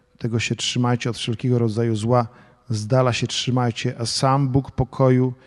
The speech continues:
niechaj was w zupełności poświęci, a cały duch wasz, dusza i ciało niech będą zachowane bez nagany na przyjście Pana naszego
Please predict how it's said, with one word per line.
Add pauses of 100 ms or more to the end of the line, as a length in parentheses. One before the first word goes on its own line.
(340)
niechaj
was
w
zupełności
poświęci, (600)
a
cały
duch
wasz,
dusza
i
ciało
niech
będą
zachowane
bez
nagany
na
przyjście
Pana
naszego